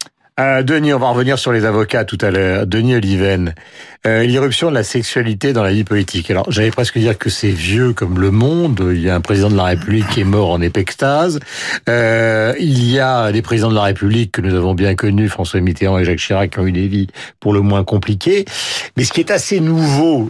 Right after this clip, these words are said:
euh, sur le plan de la sexualité, c'est que si on prend le quin-, alors, il s'agit pas de sexualité, il s'agit plutôt de vie amoureuse, là, hein. Mais quand on prend le début du quinquennat de Nicolas Sarkozy, de très nombreux livres ont été écrits montrant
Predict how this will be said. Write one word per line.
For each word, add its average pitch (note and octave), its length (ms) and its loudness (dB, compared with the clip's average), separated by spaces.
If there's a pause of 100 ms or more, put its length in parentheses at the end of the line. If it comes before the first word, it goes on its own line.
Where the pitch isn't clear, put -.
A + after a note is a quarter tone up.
euh, G#2+ 300 2
sur G2+ 200 0
le G#2+ 80 0
plan A2 180 0
de G2+ 60 2
la F#2+ 80 0
sexualité, A2 800 -2
c'est B2+ 200 -2
que A#2+ 140 -4
si - 160 -2
on D#3+ 120 0
prend D#3+ 220 -2
le C#3 120 2
quin-, C#3 200 -4
alors, A#2 160 -4
il C3+ 60 -6
s'agit A#2+ 260 0
pas C3 140 -2
de - 40 -8
sexualité, A#2+ 440 -2
il G2 320 -2
s'agit G2 300 0
plutôt G#2+ 200 -2
de G2+ 120 0
vie G#2 180 -2
amoureuse, F#2+ 560 -2
là, F#2 100 -14
hein. A2 120 -6 (440)
Mais G#2 140 0
quand C#3+ 240 -2
on D3 80 0
prend D#3 200 -2
le B2+ 120 2
début C#3+ 340 0
du C#3 120 -2
quinquennat B2 440 0
de A#2 60 2
Nicolas G#2 280 0
Sarkozy, G#2+ 440 -2
de G2 80 -2
très B2 220 -2
nombreux A#2 360 2
livres A2 460 0
ont F#2+ 120 -4
été G2+ 320 0
écrits A#2 340 -2
montrant D#3 640 0